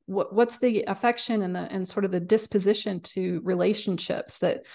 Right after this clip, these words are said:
that twenty dollars is feeling so, um, fraught with conflict, and not with judgment, but just to be able to go, "That's a symptom, not the problem." So I think what you're describing, I absolutely agree. Like, I think it's important for women, um, to,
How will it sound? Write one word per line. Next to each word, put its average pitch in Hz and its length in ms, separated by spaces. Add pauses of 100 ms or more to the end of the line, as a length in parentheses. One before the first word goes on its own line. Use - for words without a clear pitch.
(120)
that - 160
twenty 190 280
dollars 180 400
is 170 140
feeling 180 320
so, 165 420 (400)
um, 175 220
fraught - 320
with 180 120
conflict, 180 640
and 208 140
not 330 160
with 220 80
judgment, 190 560
but 240 100
just 302 200
to 226 80
be 240 100
able 220 140
to 208 80
go, 202 180
"That's 247 300
a 220 40
symptom, 320 560
not 208 200
the 196 80
problem." 254 580
So 220 140
I 214 40
think 240 200
what 220 120
you're 208 140
describing, 220 640 (460)
I 262 240
absolutely 226 520
agree. 180 460
Like, 190 220
I 190 100
think 233 240
it's 214 220
important 202 560
for 190 160
women, 185 560 (320)
um, 175 460
to, 175 720